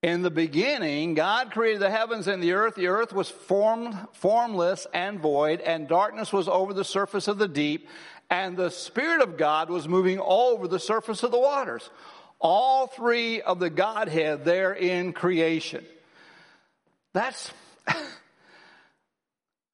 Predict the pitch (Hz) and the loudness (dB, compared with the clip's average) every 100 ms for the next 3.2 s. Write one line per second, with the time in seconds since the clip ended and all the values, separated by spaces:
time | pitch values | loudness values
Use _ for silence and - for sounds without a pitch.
0 | - - - - _ - - 147 151 151 | -20 -20 -20 -20 _ -18 -4 -2 -2 -4
1 | 143 156 - - - - 180 214 - 202 | -4 -4 -6 -14 -20 -4 -4 -2 0 0
2 | 190 196 220 156 135 120 113 107 - - | 0 -4 -4 -4 -2 -2 -2 0 -2 -6
3 | 98 | -14